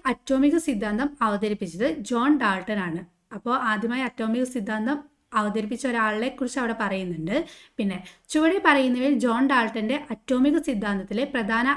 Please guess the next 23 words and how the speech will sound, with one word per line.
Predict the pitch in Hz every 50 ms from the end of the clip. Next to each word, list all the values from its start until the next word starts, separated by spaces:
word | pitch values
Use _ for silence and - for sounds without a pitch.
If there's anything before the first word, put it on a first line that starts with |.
| -
ആശയങ്ങൾ | 220 202 208 208 208 208 - - 262 262 262 262 277 330 359 339
ഏതെല്ലാം? | 311 240 208 196 190 175 170 160 160 - - _ _ _ _ _ _ _ - - _ _ - -
ആം, | 214 202 202 202 196 202 202 - -
ആശയങ്ങൾ | 208 202 - 240 226 226 233 226
വായിക്കാം. | 208 185 170 165 - 220 285 349 - - 269
ഒന്ന്, | 214 202 185 185 202 277 349 - - - - _ - 277
എല്ലാ | 269 277 294 330 370 370 370
പദാർത്ഥങ്ങളും | 320 247 254 240 233 240 - 226 220 233 285 294 285
ആറ്റം | 269 226 214 226 220 220 - 294 285 262
എന്ന് | 226 233 233 226
പറയുന്ന | 208 190 180 180 180 202 220 208 - -
അതിസൂക്ഷ്മ | 226 214 208 277 277 285 269 240 240 233 - - 320 330 330
കണങ്ങൾ | 277 226 202 190 190 202 254 330
നിർ-, | 320 285 277 262 - - _ _ _ _ _ - 226
കണങ്ങളാൽ | 208 208 202 196 196 202 240 330 330 294
നിർമ്മിതമാണ്. | 269 240 208 208 190 196 185 175 165 165 165 185 254 320 - _ _ _ _ _ _ -
രണ്ട്, | 226 208 190 180 170 196 247 294 - _ _ _ _ _ _ - 285 269
രാസപ്രവർത്തന | 269 262 277 285 285 - 349 370 330 285 262 277 285 254 269
വേളയിൽ | 262 233 208 190 185 190 233 294 - -
ആറ്റത്തെ | 220 208 208 214 226 202 - 269
വിഭജിക്കാൻ | 262 226 220 202 220 208 214 254 247 254 285 302 294
കഴിയില്ല, | 294 277 208 175 175 170 170 165 170 180 175 170 170 - - -
എന്നാൽ | 220 214 208 220 254 294 294